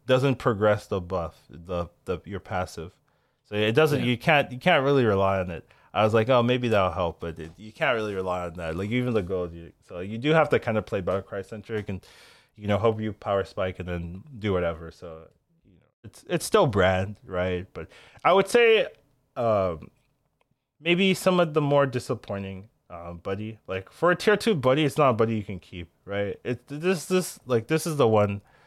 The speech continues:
Speaker 1: one of those, like, tier two buddies that kind of, like, "Ah, I can't really keep it every time," right? It doesn't, it doesn't pay
Speaker 2: Yeah.
Speaker 1: it, itself off,
Speaker 2: It's,
Speaker 1: so.
Speaker 2: it's just not strong enough.
Speaker 1: Yeah.
Speaker 2: Or, I mean, it doesn't do anything
Speaker 1: Yeah.
Speaker 2: ta-, for taking up a slot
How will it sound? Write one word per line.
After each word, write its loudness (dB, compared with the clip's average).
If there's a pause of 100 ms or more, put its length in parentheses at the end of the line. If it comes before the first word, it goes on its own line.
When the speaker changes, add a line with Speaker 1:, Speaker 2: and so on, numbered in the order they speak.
(520)
Speaker 1:
one 0
of 4
those, 6
like, 4
tier 2
two 0
buddies 4
that 4
kind -2
of, -4
like, -2
"Ah, 2
I -4
can't -8
really -6
keep -16
it -14
every -12
time," -16
right? -14 (160)
It -14
doesn't, -6 (1400)
it -8
doesn't 2
pay 4
Speaker 2:
Yeah. -8 (100)
Speaker 1:
it, -4
itself -4
off, -6
Speaker 2:
It's, -12
Speaker 1:
so. -20 (320)
Speaker 2:
it's -14
just -12
not -12
strong -14
enough. -18 (220)
Speaker 1:
Yeah. -16 (100)
Speaker 2:
Or, -10
I -16
mean, -18
it -20
doesn't -18
do -18
anything -20 (120)
Speaker 1:
Yeah. -20 (140)
Speaker 2:
ta-, -16
for -20
taking -16
up -18
a -14
slot -14